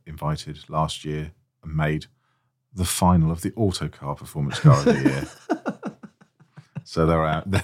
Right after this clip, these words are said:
Speaker 1: <laughs> there we are up in North Wales with Pro driving their P twenty-five, B M W,
Speaker 2: Yeah.
Speaker 1: Porsche,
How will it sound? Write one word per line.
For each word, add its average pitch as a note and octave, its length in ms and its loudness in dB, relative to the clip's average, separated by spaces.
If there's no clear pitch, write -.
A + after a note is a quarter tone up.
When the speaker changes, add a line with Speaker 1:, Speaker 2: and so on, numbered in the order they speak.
Speaker 1:
<laughs> - 400 -2
there G2 160 6
we F2 140 4
are E2+ 180 2
up E2+ 140 -4
in E2+ 100 4
North E2+ 300 0
Wales D#2+ 340 -2
with D#2+ 160 -8
Pro D#2 240 0
driving D2+ 340 -2
their D2+ 80 -4
P E2 140 -6
twenty-five, D2+ 680 -4
B F2 120 -2
M D#2+ 140 0
W, D2 400 -4
Speaker 2:
Yeah. D3+ 200 2
Speaker 1:
Porsche, D#2 300 -4